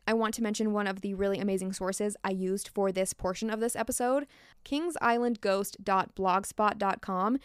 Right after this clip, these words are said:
had the most extensive deep dive research about this park. It's really hard to find the factual pieces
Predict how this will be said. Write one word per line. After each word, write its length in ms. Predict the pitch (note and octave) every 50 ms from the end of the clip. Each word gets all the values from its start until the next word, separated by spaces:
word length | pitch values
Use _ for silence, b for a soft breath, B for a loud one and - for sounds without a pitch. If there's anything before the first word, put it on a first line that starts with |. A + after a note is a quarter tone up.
| B B B B B
had 180 | - B3 B3 A3+
the 100 | C4 C4
most 320 | B3+ B3+ C4 C4 - - -
extensive 760 | - B3 - - - - - A#3+ B3+ C#4 - - D#4 D4 B3 G3
deep 220 | - A3 A3 -
dive 220 | A#3 G#3+ G#3 G3+
research 400 | - F#3 F#3 F#3 - G#3 G#3+ - -
about 300 | F#3+ F3 F#3+ F3 F3 A3
this 100 | G3 -
park. 320 | - - F3 F#3 G#3+ - -
It's 200 | A3+ A3 - A#3
really 140 | A#3+ B3
hard 160 | B3+ A#3+ A#3 A3+
to 60 | A3+
find 280 | - G3+ F#3+ G3 F#3+
the 140 | F3+ F3+ F3+
factual 680 | - - - F3+ D#3 E3 - - - C4 B3+ C4+ C#4 C#4
pieces 540 | - - C#4 C#4 - D4 D4 D4 D4+ C4+